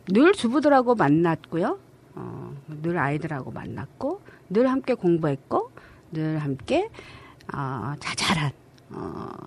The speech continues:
사건들을 만들어냈던 것 같아요. 어, 어, 여전히 그렇게 그 주부들의 성장과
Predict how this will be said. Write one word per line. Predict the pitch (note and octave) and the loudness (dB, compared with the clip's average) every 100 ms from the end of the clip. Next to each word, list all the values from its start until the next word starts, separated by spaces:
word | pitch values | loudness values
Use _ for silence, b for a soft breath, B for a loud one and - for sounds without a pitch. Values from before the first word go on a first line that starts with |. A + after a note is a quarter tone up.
| D#3 | -10
사건들을 | - A#3 C4 G3 C3+ D#3 B3 - | -8 2 2 4 2 0 -4 -10
만들어냈던 | - B2+ D#3 E3 D3 - - D3+ | -2 0 0 -2 -4 -6 -8 -8
것 | C#3+ | -8
같아요. | - - A#2+ A2 C4+ - - | -12 -12 -10 -6 -8 -10 -18
어, | - B2+ A2 - - B B B B B B - - | -18 -18 -18 -20 -20 B B B B B B -20 -12
어, | F#3+ F#3 F#3 F3+ F#3 F3+ | -8 -6 -4 -4 -4 -2
여전히 | D#3+ F3+ B3+ C4 B3 A#3 | 0 2 2 4 2 2
그렇게 | G3 A3+ A3+ - - A3+ A3 G#3+ G3 | 2 2 0 -10 0 4 6 6 4
그 | G3+ F3+ | 0 0
주부들의 | - A3 C4+ C4+ C4+ C4 B3+ B3 B3 A#3+ | 2 2 4 4 6 8 8 10 10 8
성장과 | B3 D#4+ D#4 D#4 C#4+ C4 C4 E4+ | 8 8 8 8 6 6 6 6